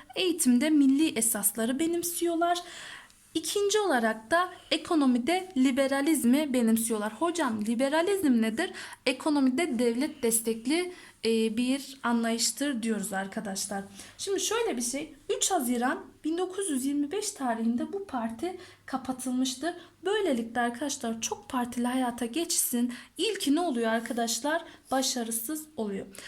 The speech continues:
Daha sonra Serbest Cumhuriyet Fırkası kurulmuştur. On iki Ağustos bin dokuz yüz otuz tarihinde Mustafa Kemal'in yakın arkadaşı Fethi Bey tarafından kuruluyor bu parti arkadaşlar. Fakat partinin içerisine rejim karşıtı kişiler sızdığı için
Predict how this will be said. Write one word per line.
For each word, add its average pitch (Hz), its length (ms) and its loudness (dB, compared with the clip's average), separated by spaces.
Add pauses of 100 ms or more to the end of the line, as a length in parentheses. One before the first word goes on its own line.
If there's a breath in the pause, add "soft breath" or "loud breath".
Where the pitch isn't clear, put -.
(200 loud breath)
Daha 466 260 4
sonra 392 200 2
Serbest 381 480 2
Cumhuriyet 339 500 -2
Fırkası 285 460 -6
kurulmuştur. 359 600 -2 (320 loud breath)
On 427 180 0
iki 330 180 -2
Ağustos 269 400 0 (100)
bin 294 120 -2
dokuz 349 260 -4
yüz 247 100 -2
otuz - 280 0
tarihinde 254 640 2 (300 loud breath)
Mustafa 381 440 -2
Kemal'in 277 520 -2
yakın 294 240 -2
arkadaşı 240 520 -2
Fethi 311 340 -6
Bey 233 160 -2
tarafından 254 600 0
kuruluyor 254 480 -2
bu 254 140 -6
parti 240 340 -6
arkadaşlar. 254 600 -4 (360 loud breath)
Fakat 480 400 -2
partinin 302 500 -2
içerisine 247 600 0
rejim 247 400 -2
karşıtı 240 440 -2
kişiler - 420 -4
sızdığı 240 520 0
için 302 320 -2